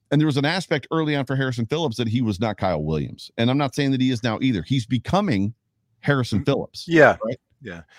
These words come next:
Speaker 2: Well, look, it's, it, <laughs> this league is, i-, it's not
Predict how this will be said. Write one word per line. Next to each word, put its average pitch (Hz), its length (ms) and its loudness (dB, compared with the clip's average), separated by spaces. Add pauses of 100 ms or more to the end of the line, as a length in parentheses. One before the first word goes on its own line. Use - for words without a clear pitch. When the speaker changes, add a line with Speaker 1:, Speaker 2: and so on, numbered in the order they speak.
(300)
Speaker 2:
Well, 254 160 6
look, 156 160 6
it's, 151 160 -2
it, 165 220 -4 (580)
<laughs> - 540 -20
this 143 220 -12
league 127 420 0
is, 98 520 -6 (120)
i-, 107 40 -14
it's 104 440 -10
not 135 320 0